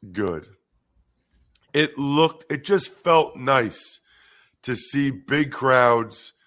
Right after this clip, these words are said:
people outside enjoying games, loud crowds, really both college and N F L, but it was awesome. It, it was awesome to see people really be able to get into it.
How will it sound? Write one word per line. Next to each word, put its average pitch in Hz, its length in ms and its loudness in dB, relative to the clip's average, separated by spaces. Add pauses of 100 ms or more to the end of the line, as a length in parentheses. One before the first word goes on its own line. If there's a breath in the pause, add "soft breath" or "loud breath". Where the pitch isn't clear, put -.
(360)
people 143 340 -4
outside 120 720 4 (120)
enjoying 123 640 -4
games, 113 720 -8 (420)
loud 127 540 4
crowds, 120 720 2 (400)
really 214 300 2
both 151 280 0
college 143 560 2
and 160 180 -2
N 135 140 0
F 113 180 -4
L, 104 220 0
but 110 260 2 (720)
it 202 100 6
was 156 180 -2
awesome. 104 440 0 (160)
It, - 160 -10
it 165 200 -2
was 143 160 -8
awesome 127 560 0 (520)
to 117 80 -16
see 135 200 -8
people 135 420 -4
really 135 300 0
be 131 100 -2
able 127 140 0
to 127 60 -6
get 127 80 -6
into 123 160 -2
it. - 80 -8